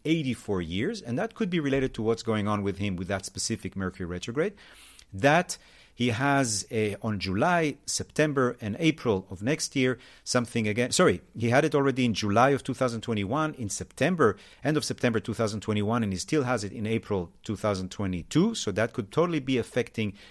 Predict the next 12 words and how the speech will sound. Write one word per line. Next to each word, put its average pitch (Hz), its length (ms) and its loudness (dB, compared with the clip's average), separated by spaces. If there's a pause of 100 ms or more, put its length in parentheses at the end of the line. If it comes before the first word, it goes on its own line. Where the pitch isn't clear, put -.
(120)
his 101 240 0
life. 123 340 -2
Uranus, 139 600 0
the - 100 -12
planet 117 360 -4
of 101 120 -6
unpredictable 104 600 -2
energy, 107 320 -2
the 87 140 -6
awakener, 104 500 -2
the 87 100 -10
disruptive 147 600 -4